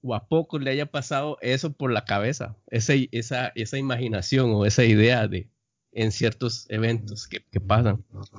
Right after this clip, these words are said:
Pero entonces es, es, es muy, muy, muy entretenida y, y, y cuenta muchas realidades de la sociedad y de las personas incluso. ¿Alguien más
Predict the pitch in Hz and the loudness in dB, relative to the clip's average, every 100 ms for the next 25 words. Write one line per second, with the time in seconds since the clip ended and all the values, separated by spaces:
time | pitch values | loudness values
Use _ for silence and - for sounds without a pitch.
0 | - _ 120 120 113 107 113 110 98 98 | -20 _ 2 4 4 2 2 -2 -6 -12
1 | - - 104 - 107 107 107 107 104 104 | -20 -16 -14 -6 -2 -2 -2 -4 -4 -2
2 | 107 107 - _ - 113 117 117 110 123 | -2 -4 -10 _ -2 0 2 2 2 2
3 | 156 147 98 95 - 104 104 95 123 113 | 0 -2 -4 -6 -4 -6 -6 -4 0 0
4 | - 113 107 98 _ _ 127 120 123 120 | 2 2 2 -2 _ _ -2 0 -2 -4
5 | 117 92 104 110 - - _ _ 92 92 | -4 -2 -2 -4 -8 -20 _ _ -10 -8
6 | 85 90 - 87 98 - - 95 90 - | -10 -10 -8 -6 -8 -10 -6 -4 -6 -6
7 | 98 - 127 131 - - 104 - _ _ | -6 0 0 0 -4 -10 -12 -14 _ _
8 | _ _ _ _ _ _ _ _ _ _ | _ _ _ _ _ _ _ _ _ _
9 | _ _ _ _ 110 110 _ _ _ - | _ _ _ _ -20 -20 _ _ _ 0
10 | 107 113 117 127 175 - | 6 6 6 2 0 -4